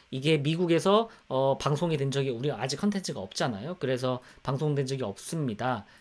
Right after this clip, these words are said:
그리고 녹화 날짜도 이왕이면 체크해주면 이 날짜, 오늘 제가 지금 올리고 녹화한 이 날짜 기준으로 해서 또 다른 여러 가지 알고리즘으로 또 팝업을 해주거든요. 그리고 동영상 위치를 클릭해주면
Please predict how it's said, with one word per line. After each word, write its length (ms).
그리고 240
녹화 240
날짜도 340
이왕이면 460
체크해주면 760
이 200
날짜, 600
오늘 300
제가 240
지금 260
올리고 380
녹화한 440
이 60
날짜 300
기준으로 520
해서 220
또 180
다른 380
여러 220
가지 220
알고리즘으로 600
또 100
팝업을 380
해주거든요. 640
그리고 220
동영상 420
위치를 320
클릭해주면 680